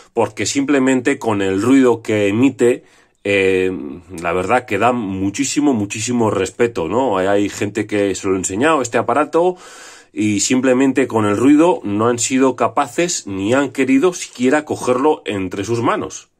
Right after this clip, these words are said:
simplemente por el ruido. Tenía mucha gente que dudaban de estos aparatos y ya os comento que simplemente el ruido es muy intimidante,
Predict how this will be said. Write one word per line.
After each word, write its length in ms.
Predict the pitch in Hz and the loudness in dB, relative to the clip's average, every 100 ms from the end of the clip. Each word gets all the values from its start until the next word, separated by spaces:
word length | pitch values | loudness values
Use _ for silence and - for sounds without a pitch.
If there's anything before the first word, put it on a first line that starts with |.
| _ | _
simplemente 560 | - 127 139 131 160 180 | -4 0 2 2 2 0
por 240 | 117 104 | 2 2
el 60 | 92 | 2
ruido. 360 | 185 110 78 - - - - - _ | 2 2 -6 -10 -20 -20 -20 -20 _
Tenía 300 | 101 107 123 | -2 2 2
mucha 300 | 120 120 127 | 2 0 0
gente 420 | 110 143 151 151 | 0 0 2 0
que 300 | - 120 110 | 0 0 0
dudaban 540 | 98 101 123 135 127 117 | 0 0 2 2 2 0
de 240 | 113 110 | 0 0
estos 260 | 101 - 107 | -2 -4 -6
aparatos 720 | 101 123 160 185 220 - - | -2 0 0 0 -2 -4 -12
y 140 | 98 92 | -10 -4
ya 120 | 107 | -4
os 100 | 110 | -2
comento 420 | 110 117 117 131 | -4 -4 -4 -4
que 140 | - | -6
simplemente 680 | - 147 139 127 127 113 110 | -4 -2 0 2 2 0 0
el 140 | 98 98 | 0 0
ruido 480 | 120 156 170 226 - - - - _ | 4 6 4 2 -4 -20 -20 -20 _
es 220 | - 127 | -2 0
muy 240 | 113 127 175 | 2 4 4
intimidante, 1160 | - 123 110 110 101 101 127 147 147 180 190 | 2 -2 -2 -4 -2 0 2 2 0 0 -2